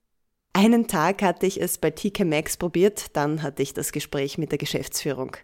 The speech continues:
Sie hatten verstanden, dass ich nicht hier arbeiten wollte und hier auch nichts lernen würde und haben mich freigestellt, was darin resultiert hat, dass ich dann acht Tage frei hatte. Auch wenn ich nichts Arbeitstechnisches gelernt habe,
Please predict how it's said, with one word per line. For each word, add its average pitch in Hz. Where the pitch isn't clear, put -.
Sie -
hatten 208
verstanden, 202
dass 196
ich 196
nicht 220
hier 208
arbeiten 170
wollte 156
und 180
hier 147
auch 165
nichts 202
lernen 165
würde 175
und 180
haben 160
mich -
freigestellt, 139
was 170
darin 160
resultiert 170
hat, 175
dass 180
ich 170
dann 165
acht -
Tage 139
frei 135
hatte. -
Auch 269
wenn 277
ich 262
nichts -
Arbeitstechnisches 143
gelernt 135
habe, 156